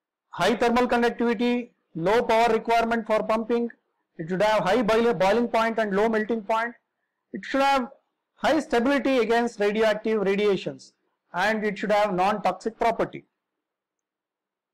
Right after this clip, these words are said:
Heavy water plays, it,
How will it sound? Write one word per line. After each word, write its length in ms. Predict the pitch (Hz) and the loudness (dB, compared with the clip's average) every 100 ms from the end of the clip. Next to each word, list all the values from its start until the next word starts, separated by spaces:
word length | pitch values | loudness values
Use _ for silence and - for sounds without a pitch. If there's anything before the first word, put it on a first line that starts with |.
| _ _ _ _ _ _ _ _ _ _ | _ _ _ _ _ _ _ _ _ _
Heavy 300 | - 240 302 | -4 0 2
water 480 | 262 240 208 175 - _ _ _ _ _ _ _ _ _ _ _ _ _ _ _ _ _ _ _ _ - | 2 2 2 0 -2 _ _ _ _ _ _ _ _ _ _ _ _ _ _ _ _ _ _ _ _ -4
plays, 460 | 220 220 214 - _ _ - | 0 2 0 -10 _ _ -8
it, 140 | 226 | -8